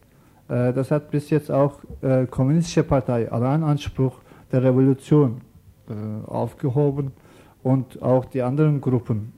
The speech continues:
äh, Revisionist, Opportunist und antirevolutionär bezeichnet. Äh, wenn man die Länder guckt, die auch, äh, ihre, äh, Mauern runtergefallen sind,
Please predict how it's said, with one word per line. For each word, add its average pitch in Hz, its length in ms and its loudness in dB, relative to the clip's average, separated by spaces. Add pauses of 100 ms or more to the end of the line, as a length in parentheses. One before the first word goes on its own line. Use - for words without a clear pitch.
(140)
äh, 123 40 -6
Revisionist, 120 1000 -2
Opportunist 123 760 -4
und 123 400 -8
antirevolutionär 120 960 -2
bezeichnet. 135 680 -2 (600)
Äh, 127 340 -2 (180)
wenn 151 160 2
man 170 180 2
die 151 240 0
Länder 156 380 0 (320)
guckt, - 320 -4 (240)
die 139 100 0
auch, 139 320 2
äh, 135 380 0 (120)
ihre, 127 920 -2
äh, 123 40 -8
Mauern 139 400 0
runtergefallen 131 640 -4
sind, 127 320 -4